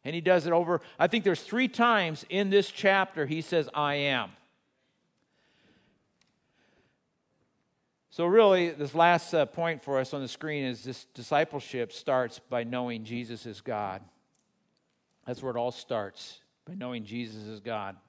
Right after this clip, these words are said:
Now I'm gonna give us a little test, a little review based on what the message was here. And you'll see this. Next slide. Am I a true disciple of Jesus?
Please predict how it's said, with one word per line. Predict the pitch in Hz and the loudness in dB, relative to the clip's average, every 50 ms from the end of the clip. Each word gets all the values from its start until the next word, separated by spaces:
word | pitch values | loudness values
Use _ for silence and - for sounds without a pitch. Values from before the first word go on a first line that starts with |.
| _ _ _ _ _ _ _ _ _ _ _ _ _ _ _ _ _ - - _ _ - | _ _ _ _ _ _ _ _ _ _ _ _ _ _ _ _ _ -20 -20 _ _ -2
Now | 147 180 | 0 0
I'm | 208 | 0
gonna | 220 185 | 0 2
give | 196 214 180 | 4 4 4
us | 165 - | 2 0
a | 196 185 | -2 0
little | 185 190 180 | 0 0 -2
test, | 143 - - 180 165 143 139 135 - - - | -4 -2 2 4 6 6 6 4 2 -2 -2
a | 147 143 | -2 0
little | 151 160 170 175 | 0 0 -2 0
review | 175 180 175 151 139 156 147 147 147 139 | 0 -2 -2 -2 -2 -2 -2 -2 -2 -2
based | 120 139 143 143 - - | 0 0 -2 0 -2 -4
on | 151 139 | -4 -2
what | 139 139 139 - | -2 -2 -2 -2
the | 143 135 | -4 -4
message | 135 143 139 131 - 139 127 113 | -2 -2 -2 -2 -4 -8 -10 -6
was | 120 123 123 123 123 117 - | -4 -2 -2 -2 -2 -4 -6
here. | 127 120 117 120 117 - _ _ _ _ _ _ _ _ _ _ _ _ _ _ _ _ _ _ _ _ _ _ _ | -6 -4 -4 -4 -4 -6 _ _ _ _ _ _ _ _ _ _ _ _ _ _ _ _ _ _ _ _ _ _ _
And | - 127 156 | -10 -6 -6
you'll | 156 143 | -6 -4
see | - - 160 151 | -4 -4 -4 -2
this. | 123 143 131 117 104 - - - - - _ _ _ _ _ _ _ _ _ _ _ _ _ _ _ _ _ _ _ _ _ _ _ _ _ _ _ _ 120 | 0 0 0 0 -2 -4 -10 -14 -16 -18 _ _ _ _ _ _ _ _ _ _ _ _ _ _ _ _ _ _ _ _ _ _ _ _ _ _ _ _ -8
Next | 127 123 - | -8 -8 -6
slide. | - - 123 110 98 87 - - _ _ _ _ _ _ _ _ _ _ _ _ _ _ _ _ _ _ _ _ _ _ _ _ _ _ _ _ | -6 -4 -4 -4 -4 -6 -10 -18 _ _ _ _ _ _ _ _ _ _ _ _ _ _ _ _ _ _ _ _ _ _ _ _ _ _ _ _
Am | 151 160 160 160 165 | 0 0 2 2 2
I | 180 208 220 196 165 147 143 151 175 185 - - - _ _ _ _ _ _ _ _ _ _ _ _ _ _ _ _ _ _ _ | 4 4 4 4 4 4 4 2 2 0 -4 -10 -20 _ _ _ _ _ _ _ _ _ _ _ _ _ _ _ _ _ _ _
a | - - | -18 -14
true | - - 180 170 | -6 -4 -4 -4
disciple | 151 151 143 - 165 143 143 143 - 127 | -4 -6 -4 -2 0 0 0 0 -2 -6
of | 123 110 | -8 -6
Jesus? | - 139 139 127 107 95 95 85 - - - | -6 -6 -6 -6 -6 -8 -12 -16 -16 -18 -20